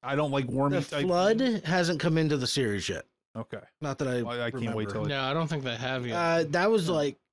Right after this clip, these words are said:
Speaker 2: playing, I think it was Halo, I think, yeah, it was Halo one, when you're going through, like, a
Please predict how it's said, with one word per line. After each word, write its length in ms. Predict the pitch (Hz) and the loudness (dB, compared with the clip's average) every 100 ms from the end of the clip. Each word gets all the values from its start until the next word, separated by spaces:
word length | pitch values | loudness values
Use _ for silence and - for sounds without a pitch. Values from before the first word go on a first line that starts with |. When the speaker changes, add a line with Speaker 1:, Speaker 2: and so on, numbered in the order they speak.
| _ | _
Speaker 2:
playing, 360 | - 190 180 170 | -2 2 2 2
I 80 | 156 | 0
think 220 | 170 156 | 0 2
it 60 | 156 | 2
was 140 | 131 | 2
Halo, 600 | 143 151 151 147 139 117 - _ | 0 2 2 2 2 0 -6 _
I 40 | 147 | -2
think, 240 | 190 170 | 0 2
yeah, 120 | 170 | 4
it 20 | 151 | 4
was 80 | 123 | 4
Halo 260 | 165 151 | 4 4
one, 340 | 131 135 143 135 | 4 2 2 2
when 100 | 139 | 2
you're 100 | 147 | 2
going 220 | 170 160 | 2 2
through, 200 | 160 156 | 2 2
like, 160 | 143 147 | 4 2
a 220 | 139 | 0